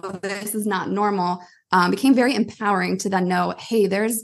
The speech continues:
actually lab tests that, you know, your doctor doesn't run, but we can wa-, run. We can look at why have you had I B S for basically your whole life?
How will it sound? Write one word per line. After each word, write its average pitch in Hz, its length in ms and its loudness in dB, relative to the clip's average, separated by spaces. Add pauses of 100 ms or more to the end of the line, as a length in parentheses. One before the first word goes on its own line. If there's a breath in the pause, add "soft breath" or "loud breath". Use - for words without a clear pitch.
(300 soft breath)
actually 269 360 6
lab 190 340 6
tests 202 460 0
that, 185 260 2
you 214 80 2
know, 147 100 -2
your 208 340 4
doctor 202 360 0
doesn't 180 280 0
run, 170 300 -2 (180 loud breath)
but 175 180 6
we 233 180 2
can 226 200 0
wa-, 170 220 -4
run. 180 380 0
We 220 120 4
can 247 200 4
look 277 180 2
at 190 300 2
why 180 220 2
have 240 180 0
you 262 80 4
had 294 240 2
I 180 160 0
B 175 120 -2
S 170 300 -6 (280)
for 185 140 0
basically 175 460 2
your 175 140 4
whole 185 180 6
life? 175 340 2